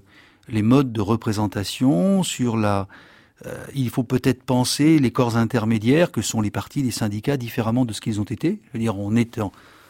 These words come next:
les sociétés se transforment, les sociétés évoluent, et il y a certainement un travail, euh, d'ingénierie à, à concevoir sur, euh,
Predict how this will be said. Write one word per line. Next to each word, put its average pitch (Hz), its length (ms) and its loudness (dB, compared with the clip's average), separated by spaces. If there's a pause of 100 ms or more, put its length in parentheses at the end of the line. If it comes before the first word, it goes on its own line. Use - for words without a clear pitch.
(400)
les 113 140 -8
sociétés 127 460 2
se - 80 -2
transforment, 139 540 0
les 104 80 -6
sociétés 113 440 -2
évoluent, 127 480 6 (440)
et 110 260 -4
il 107 220 -6
y 117 100 0
a 120 60 4
certainement 123 720 2
un 110 80 2
travail, 113 520 -2
euh, 101 140 -4
d'ingénierie 110 680 -2
à, 107 180 -6
à 110 100 -10
concevoir 123 760 -2 (480)
sur, 127 520 2
euh, 101 360 -2